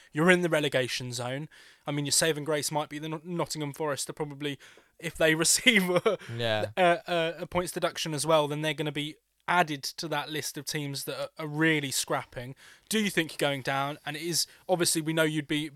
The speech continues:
Speaker 1: pretty much in mid-table without the points deduction. So with, with
Speaker 2: Yeah.
Speaker 1: another one hanging over your head, what's the feeling amongst fans?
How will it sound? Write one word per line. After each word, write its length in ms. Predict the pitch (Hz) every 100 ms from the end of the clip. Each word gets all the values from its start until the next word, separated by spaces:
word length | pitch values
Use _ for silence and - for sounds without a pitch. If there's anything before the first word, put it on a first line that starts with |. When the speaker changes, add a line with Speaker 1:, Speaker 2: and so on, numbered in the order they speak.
| -
Speaker 1:
pretty 240 | 190 160
much 240 | 151 151 151
in 60 |
mid-table 420 | 143 139 147 143 135
without 280 | 143 139 143
the 60 |
points 240 | - 147 -
deduction. 460 | 143 139 - 131
So 180 | 123 143 - - -
with, 160 | 165 156 165
with 120 | 170
Speaker 2:
Yeah. 60 |
Speaker 1:
another 200 | 165 165
one 160 | 165 160
hanging 300 | - 165 151
over 160 | 147 139
your 100 | 131
head, 280 | 151 131 131
what's 200 | 147 -
the 80 | 147
feeling 300 | 156 139 131
amongst 320 | 135 131 -
fans? 500 | 143 131 117 120 -